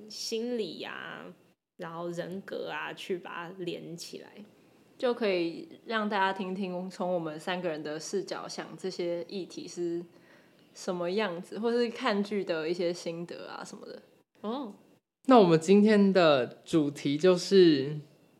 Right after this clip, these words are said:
Speaker 1: 啊，我们要来看《Wednesday》，就是那个 Netflix 前阵子，呃，很红的，就是星期三。然后我们想要讲里面的人物，然后他们是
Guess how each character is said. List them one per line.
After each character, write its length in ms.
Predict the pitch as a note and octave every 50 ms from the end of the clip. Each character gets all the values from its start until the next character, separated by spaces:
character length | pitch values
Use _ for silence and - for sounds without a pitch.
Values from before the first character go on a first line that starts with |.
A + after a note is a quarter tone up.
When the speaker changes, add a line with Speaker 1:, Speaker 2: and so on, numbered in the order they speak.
| _ _ -
Speaker 1:
啊， 600 | - A3 B3 C4 C#4 C#4+ C#4+ C#4+ C#4+ C#4+ C#4+ C4+
我 80 | A#3+ G#3+
们 240 | G3 G3 G3+ G#3 A3
要 260 | A#3+ B3 B3+ B3+ A#3+
来 500 | A3+ G#3+ G3+ F#3+ F#3 F3+ F3+ F#3 F#3 F#3+ F#3+
看 640 | F#3+ - - B3+ A#3 A3+ A3 G#3+ G#3 G3+ G3 G3
《Wednesday》， 1400 | G#3 B3 C#4+ D#4 D#4+ E4+ F4 E4+ - - - - C#4+ C4+ C4 B3 A#3+ A3+ A3+ G#3+ G3+ G3 F#3+ F#3+ G3 - - F#3+
就 120 | - G#3+ A3
是 280 | A3+ A#3+ A#3 A3+ A3+ A3+ A3+ - - - - _ _ -
那 160 | A3+ A3 A3
个 220 | A3 G#3 G3+ G3
Netflix 680 | G#3 G#3+ G#3+ G#3+ G#3+ A3 - G#3+ F#3+ F3+ - - - -
前 240 | - - F#3 F#3 G3+
阵 240 | G#3+ A3+ G#3+ G#3
子， 320 | G3+ G3 F3+ F3 E3+ E3+ F3 - - - - _ _ _ -
呃， 440 | F3+ F3+ E3 D3+ D3+ D3+ D3 D3 D#3+
很 260 | E3+ - F3 D3 D3+
红 380 | E3 - - D#3+ D#3 D#3 E3 E3+
的， 420 | F3 E3 E3 D#3 D3+ D3+ - - -
就 120 | - F3
是 160 | E3+ F3 E3
星 300 | F3+ - - C#4 D4+ D#4
期 240 | D4 - F#3 E3 F3
三。 440 | E3+ - F#3+ E3+ E3 E3 F3 F3+ G3+ - _ _ _ _ _ _ _ _ _ -
然 200 | F#3+ F3 F3 F#3+
后 440 | G3+ G#3 G#3 G3+ G3 F#3+ F#3+ F#3
我 80 | F3+ F#3
们 180 | F#3 F3+ F3+ F#3
想 240 | F3+ F3+ E3 E3+
要 140 | F3 F#3 G3
讲 320 | F#3+ - F#3+ E3 E3+ E3+ F3
里 100 | E3 D#3+
面 200 | E3+ F#3+ G3 F#3
的 100 | F3 E3+
人 320 | E3+ E3+ D#3+ D#3 E3 E3+
物， 280 | - - G#3+ G3+ F3+ F3
然 160 | F3 E3 E3
后 180 | F#3 F#3+ F#3+ F#3
他 140 | F#3+ G3+ F#3+
们 180 | F#3 F3 E3+
是 320 | E3+ - F#3 F3+ F3 F3